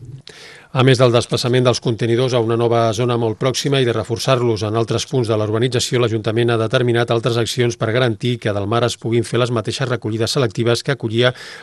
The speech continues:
la instal·lació de la deixalleria. Amb aquesta voluntat de mantenir serveis, l'Ajuntament facilita les recollides domiciliàries gratuïtes d'andròmines, mobles vells i voluminosos, així com de poda i de restes vegetals. La recollida de mobles vells es fa a petició dels veïns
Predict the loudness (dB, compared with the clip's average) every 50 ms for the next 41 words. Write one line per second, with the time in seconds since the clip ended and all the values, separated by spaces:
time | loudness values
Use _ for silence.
0 | -12 -6 -4 -4 -4 -2 -2 -4 -2 -2 -2 0 0 0 2 4 4 4 4 2
1 | 0 -4 -4 -4 -4 -4 -2 0 2 2 2 2 0 -4 -10 -18 -18 -18 -20 -16
2 | -10 -6 -2 0 0 0 0 0 0 2 2 0 2 2 2 2 2 2 0 0
3 | 0 0 0 -2 0 0 -2 -2 0 0 0 0 0 0 0 0 0 0 0 0
4 | -2 -2 -2 0 0 0 0 2 2 2 2 0 -2 -2 -2 -2 0 0 0 0
5 | 0 -2 -2 -2 -2 -2 0 0 0 2 2 2 2 0 -2 -2 0 -2 -2 0
6 | 0 0 0 0 -2 -2 0 0 0 0 0 0 0 0 0 0 0 0 0 -2
7 | -2 -2 -2 -2 0 0 0 0 2 0 2 2 0 0 0 0 -2 -2 -4 -4
8 | -4 -6 -6 -4 -2 -2 -2 -2 -2 -2 -4 -4 -2 0 0 2 4 2 0 0
9 | -2 -6 -4 -4 -4 -4 -4 -4 -6 -6 -6 -6 -6 -4 2 4 4 4 4 0
10 | -4 -10 -12 -18 -18 -18 -12 -6 -4 -2 -2 -2 -2 -2 -2 0 0 2 2 2
11 | 2 2 2 2 2 2 2 0 0 0 0 0 2 0 0 0 0 2 2 2
12 | 2 0 -4 -4 -4 -4 -2 0 0 0 0 -2 -2 -2 0 0 0 0 -2 -4
13 | -8 -10 -12